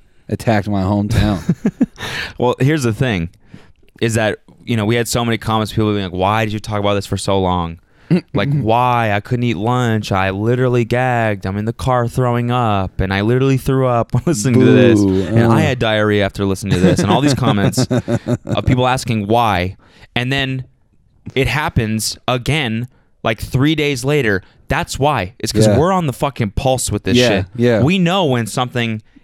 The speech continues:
Speaker 2: is gonna be a trend before it even is a trend.
Speaker 1: Yeah, we
Speaker 2: And
Speaker 1: called
Speaker 2: when we
Speaker 1: it.
Speaker 2: see diarrhea attack,
Speaker 1: We knew what was up.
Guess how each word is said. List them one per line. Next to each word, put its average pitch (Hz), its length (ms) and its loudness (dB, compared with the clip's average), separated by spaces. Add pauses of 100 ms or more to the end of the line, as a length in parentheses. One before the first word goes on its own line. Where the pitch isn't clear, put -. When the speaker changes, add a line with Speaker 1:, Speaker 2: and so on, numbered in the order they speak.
(260)
Speaker 2:
is 123 160 -2
gonna 160 180 0
be 156 140 0
a 147 40 0
trend 170 300 -2
before 165 300 2
it 165 80 0
even 151 180 0
is 165 140 0
a 120 60 -2
trend. 104 340 -2
Speaker 1:
Yeah, 139 160 2
we 113 140 2
Speaker 2:
And - 60 0
Speaker 1:
called 143 200 0
Speaker 2:
when - 120 2
we 220 60 4
Speaker 1:
it. 220 40 2
Speaker 2:
see 240 180 0
diarrhea 202 500 2
attack, 110 480 -2 (360)
Speaker 1:
We 113 140 2
knew 131 160 4
what 117 140 4
was 101 180 2
up. 110 220 2